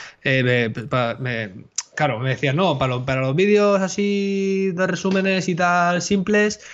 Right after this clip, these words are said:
te vamos a, te vamos a llamar a ti. Pero para los vídeos, eh, más complejos, a lo mejor si hay que hacer algo para Teledeporte", dice, "Pues vamos a llamar a una productora o no sé qué". Y, y claro, y, y yo lo, lo, lo primero que le dije, "Vamos a ver,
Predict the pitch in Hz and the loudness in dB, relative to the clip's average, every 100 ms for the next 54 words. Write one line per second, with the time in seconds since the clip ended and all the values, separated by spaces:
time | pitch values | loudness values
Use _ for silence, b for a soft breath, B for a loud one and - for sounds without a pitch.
0 | B B 147 151 165 147 156 147 139 135 | B B 0 2 2 0 2 4 4 2
1 | 127 120 135 139 139 139 123 113 107 117 | 2 0 -2 -2 0 0 0 -2 -2 -4
2 | 117 B B - 135 127 135 131 135 160 | -6 B B -2 0 2 2 4 4 2
3 | 175 180 170 151 - 147 151 147 147 143 | 2 2 0 -4 -8 -6 -4 -2 -2 -2
4 | 131 117 - - - 151 147 139 123 147 | -4 -8 -14 -12 -4 -2 0 -2 0 0
5 | 160 143 143 131 123 143 139 143 135 131 | 0 0 -2 -2 -2 -2 0 0 0 -2
6 | 131 123 123 127 127 151 156 143 110 98 | -2 -4 -4 -6 -4 -2 -2 -4 -6 -6
7 | 123 113 107 113 113 113 107 95 95 113 | -4 -4 -4 -4 -4 -4 -4 -8 -2 0
8 | 101 98 98 92 92 - B B B B | 0 -2 -6 -6 -6 -10 B B B B
9 | 156 139 131 123 117 117 - 135 123 107 | 0 2 4 4 0 -4 -6 -2 0 -2
10 | - _ 127 113 107 117 117 117 120 117 | -8 _ -12 -10 -8 -8 -4 -2 0 -2
11 | 117 123 113 123 123 117 110 104 117 120 | -2 -2 -2 -2 0 0 0 0 0 0
12 | 123 120 | 0 0